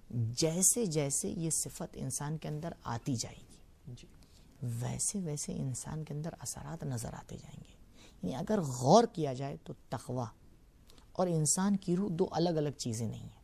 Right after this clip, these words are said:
Speaker 2: اللہ اکبر۔
Speaker 1: بھائی دیکھیے، میں آپ سے یہ پوچھوں کہ میں مثال کے طور پر جو ہے، یہ جو میرے ہاتھ میں نگ ہے، اس کا رنگ کیا ہے؟
Speaker 2: جی۔
Speaker 1: آپ کہیں گے لال رنگ ہے۔ تو یہ بتائیے، نگ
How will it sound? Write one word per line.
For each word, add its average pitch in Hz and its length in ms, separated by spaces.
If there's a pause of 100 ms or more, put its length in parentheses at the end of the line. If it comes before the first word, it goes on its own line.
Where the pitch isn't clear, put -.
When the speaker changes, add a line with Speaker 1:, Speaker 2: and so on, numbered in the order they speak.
(1300)
Speaker 2:
اللہ 135 220
اکبر۔ - 680 (320)
Speaker 1:
بھائی 143 140
دیکھیے، 120 300 (200)
میں 156 100
آپ 165 120
سے - 120
یہ 165 100
پوچھوں 139 300 (300)
کہ - 100
میں 165 80
مثال 151 340
کے 151 60
طور 139 160
پر 147 160
جو 139 140
ہے، 139 100
یہ 135 380
جو 131 120
میرے 127 180 (300)
ہاتھ 127 180
میں 131 100
نگ 127 220
ہے، 131 80
اس 131 120
کا 131 120
رنگ 139 180 (100)
کیا 135 140
ہے؟ 143 60 (520)
Speaker 2:
جی۔ 165 280 (160)
Speaker 1:
آپ 117 220
کہیں 110 140
گے 113 60
لال 101 280
رنگ 113 160
ہے۔ 107 220 (880)
تو 208 80
یہ 226 80
بتائیے، 165 400
نگ 151 400